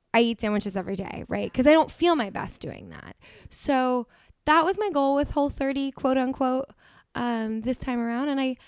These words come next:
I feel like it's really helped me achieve that. And I'm just hoping to sort of stay on that sort of path and with these current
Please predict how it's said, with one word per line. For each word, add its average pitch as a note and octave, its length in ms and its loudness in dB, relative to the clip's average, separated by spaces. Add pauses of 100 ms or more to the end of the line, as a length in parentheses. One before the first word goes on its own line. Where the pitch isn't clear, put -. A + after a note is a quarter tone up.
(340)
I C4+ 80 -6
feel E4+ 160 0
like E4 160 0
it's D#4+ 140 -2
really C#4+ 240 -2
helped C4+ 400 -4
me C4+ 180 0
achieve C4+ 380 -2
that. - 340 -10
And G#3+ 160 -6
I'm G#3 140 -4
just G#3+ 200 -6
hoping A3+ 340 0
to G#3+ 120 -6
sort G#3 160 -2
of F#3+ 80 -8
stay - 360 -2
on F#3+ 200 -6
that F3+ 240 -8 (720)
sort - 220 -10
of F#3 100 -14
path G3+ 460 2
and F#3 260 -8 (320)
with A3 280 -2
these G3 200 -8
current F#3+ 400 -8